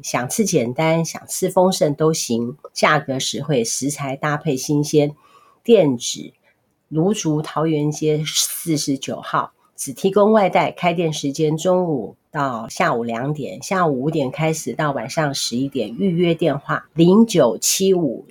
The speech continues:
四二零四六六，零九七五四二零四六六。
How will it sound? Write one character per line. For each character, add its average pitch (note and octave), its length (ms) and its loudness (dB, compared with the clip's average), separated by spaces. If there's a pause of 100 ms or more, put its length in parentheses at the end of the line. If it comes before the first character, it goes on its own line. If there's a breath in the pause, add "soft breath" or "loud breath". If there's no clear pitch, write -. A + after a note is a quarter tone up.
四 - 460 -4
二 C#3 340 -2
零 A#2 460 -8 (100)
四 - 400 -2
六 C#3+ 260 2
六， C#3 340 0 (300)
零 F3 300 6
九 C#3 340 4
七 F#3 340 -2
五 D#3+ 380 -4
四 - 360 -4
二 D3+ 220 0
零 A#2+ 280 -6
四 - 220 -2
六 C#3 180 2
六。 C3 240 0